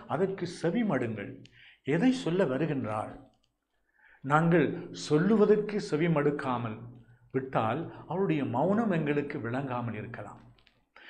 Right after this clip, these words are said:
அவர்கள் பேசுவதிலும் பார்க்க அவர்கள் பேச விரும்புவதை நாங்கள் அறிந்து கொள்ளக்கூடியவர்களாக இருக்க வேண்டும். அதற்கு நாங்கள் ஒருவர் மற்றவரை மதிக்க வேண்டும்.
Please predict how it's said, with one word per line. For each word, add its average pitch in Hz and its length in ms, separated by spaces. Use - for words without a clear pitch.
அவர்கள் 120 360
பேசுவதிலும் 165 720
பார்க்க 139 540
அவர்கள் 127 480
பேச 170 320
விரும்புவதை 190 680
நாங்கள் 143 320
அறிந்து 156 340
கொள்ளக்கூடியவர்களாக 110 920
இருக்க 98 300
வேண்டும். 101 320
அதற்கு 135 420
நாங்கள் 117 380
ஒருவர் 139 380
மற்றவரை 107 560
மதிக்க 123 380
வேண்டும். - 380